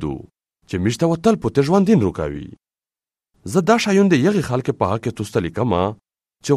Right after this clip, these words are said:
غوړي توس بې لیارې کو. خو مسیح توس ته روح القدس درکړی دی، او هغه په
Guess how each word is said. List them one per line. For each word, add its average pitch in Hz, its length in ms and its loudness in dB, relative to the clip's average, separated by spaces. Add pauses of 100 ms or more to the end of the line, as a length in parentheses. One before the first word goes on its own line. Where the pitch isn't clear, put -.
غوړي 190 380 4
توس 170 140 -2
بې 180 180 2
لیارې 104 340 2
کو. 73 120 -8 (600)
خو - 160 -4
مسیح 160 240 0
توس 196 200 0
ته 208 100 2
روح 113 180 4
القدس 170 380 -2
درکړی 196 440 2
دی، 71 140 -4 (480)
او 92 60 0 (100)
هغه 78 260 0
په 185 60 0